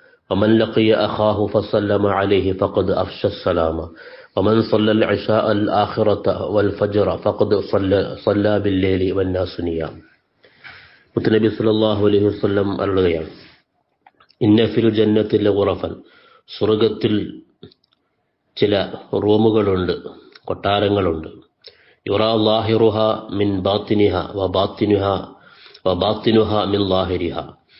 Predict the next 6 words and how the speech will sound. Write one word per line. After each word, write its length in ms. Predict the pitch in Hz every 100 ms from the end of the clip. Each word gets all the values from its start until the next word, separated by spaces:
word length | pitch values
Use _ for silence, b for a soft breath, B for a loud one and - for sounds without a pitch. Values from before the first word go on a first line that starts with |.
| b b _ _ -
അതിന്റെ 560 | 98 104 104 101 - - _ _ _
ഉൾഭാഗം 840 | - 101 110 110 110 107 104 92 -
പുറത്തു 300 | 101 104 -
നിന്നും 520 | 110 104 104 104 - -
പുറംഭാഗം 760 | 95 101 107 104 101 95 87 90
ഉള്ള-, 320 | 95 107